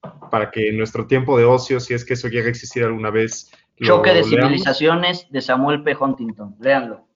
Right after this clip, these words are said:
Speaker 2: Siempre
Speaker 1: Extraordinario.
Speaker 2: vigente, practicable.
Speaker 1: Extraordinario, suscribo ahí. Y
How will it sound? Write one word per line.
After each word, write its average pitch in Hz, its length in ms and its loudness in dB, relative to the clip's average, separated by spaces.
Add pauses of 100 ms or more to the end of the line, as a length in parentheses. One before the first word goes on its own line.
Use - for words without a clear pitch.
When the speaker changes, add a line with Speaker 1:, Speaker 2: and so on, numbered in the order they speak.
(360)
Speaker 2:
Siempre 147 300 -2
Speaker 1:
Extraordinario. 120 560 2
Speaker 2:
vigente, - 160 -14 (140)
practicable. 117 640 -6 (1200)
Speaker 1:
Extraordinario, 117 680 0
suscribo 117 360 -6
ahí. 139 280 -2
Y 196 400 0